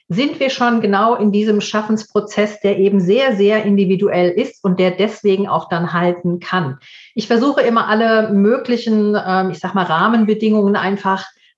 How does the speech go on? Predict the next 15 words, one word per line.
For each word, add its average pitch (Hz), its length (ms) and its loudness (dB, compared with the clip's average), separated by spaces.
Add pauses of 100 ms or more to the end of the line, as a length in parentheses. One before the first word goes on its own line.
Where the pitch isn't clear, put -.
mit 208 220 0
zu 254 180 -2
beachten, 233 760 0
mit 208 240 0
einzubeziehen. 226 920 0
Und 196 160 -4
ich - 80 -12
glaube, 190 260 0
das 202 200 -2
ist - 100 -8
auch 196 180 -2
der 196 120 2
große 180 360 0
Erfolg 202 520 -2
letztendlich, 240 760 -2